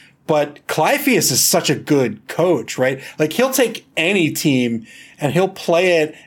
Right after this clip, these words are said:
as a pitch control team. Like, he will pick apart your formation and make himself a lane and then just surf down it.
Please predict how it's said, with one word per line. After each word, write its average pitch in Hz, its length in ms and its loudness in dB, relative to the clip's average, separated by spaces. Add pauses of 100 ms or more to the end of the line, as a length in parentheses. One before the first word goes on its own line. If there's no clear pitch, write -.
as 139 180 0
a 127 120 0
pitch - 340 -2
control 123 440 0
team. 110 420 -4
Like, 117 200 -4
he 196 140 0
will 170 300 0 (460)
pick 233 260 -2
apart 196 640 0 (420)
your 165 300 2
formation 143 1120 -2 (540)
and 113 400 -2
make 170 180 2
himself 220 460 0
a 247 40 4
lane 143 720 0 (400)
and 131 140 -4
then 123 280 -2
just 127 380 0
surf - 520 0
down 117 320 -4
it. 104 160 -8